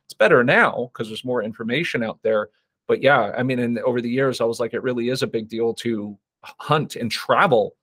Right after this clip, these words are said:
to see the people that you need to see, because you're gonna end up, um, you know, it's, it's gonna cost you a lot more by not doing so." So, um, what we'll do is we'll bring ourselves down to the home stretch here. I know that, uh, again, I could have you on here for two hours, but I wanna be respectful of your time.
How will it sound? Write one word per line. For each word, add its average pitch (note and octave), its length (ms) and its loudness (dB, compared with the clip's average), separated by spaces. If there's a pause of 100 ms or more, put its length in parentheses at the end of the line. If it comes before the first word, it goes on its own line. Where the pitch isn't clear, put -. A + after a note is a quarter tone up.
(240)
to B2+ 80 -4
see C#3 180 -2
the B2+ 100 -2
people B2+ 300 -2
that A#2 100 -2
you A#2 120 -6
need A2+ 160 -4
to G#2+ 80 -8
see, C3 280 -2
because A2 440 0
you're G#2 80 -10
gonna A2 160 0
end A#2+ 180 0
up, A#2 160 4 (500)
um, G#2+ 580 0 (580)
you A#2+ 100 -10
know, A#2 120 -6
it's, A#2+ 160 -4
it's C3 280 0
gonna B2+ 160 0
cost - 360 4
you B2 80 2
a A2+ 40 2
lot A2+ 220 0
more A#2 180 0
by G#2+ 160 -4
not G#2+ 240 -4
doing G#2 280 -8
so." - 300 -8 (640)
So, C3+ 400 8
um, C3 500 4 (300)
what E3 160 0
we'll F#3+ 80 6
do G3 160 6
is D#3 120 4
we'll D3 100 -2
bring E3+ 200 2
ourselves D#3 320 2
down D3 200 2
to C3+ 80 -4
the C3 80 0
home C#3+ 180 -2
stretch C#3+ 300 0
here. C#3 160 0
I B2+ 40 -2
know C3+ 220 0
that, B2 280 -4
uh, A#2+ 240 -2
again, A#2+ 220 -6
I A2+ 60 -6
could A2 120 -10
have A2 180 -6
you A2+ 80 -6
on A#2 120 -6
here A2 100 -4
for G#2+ 140 -16
two A#2+ 220 -4
hours, A2 300 -4
but A2 140 -10
I A2 40 -8
wanna A#2 180 -6
be A2+ 100 -6
respectful A#2 500 0
of A2 60 -6
your G2 60 -16
time. C#3 400 0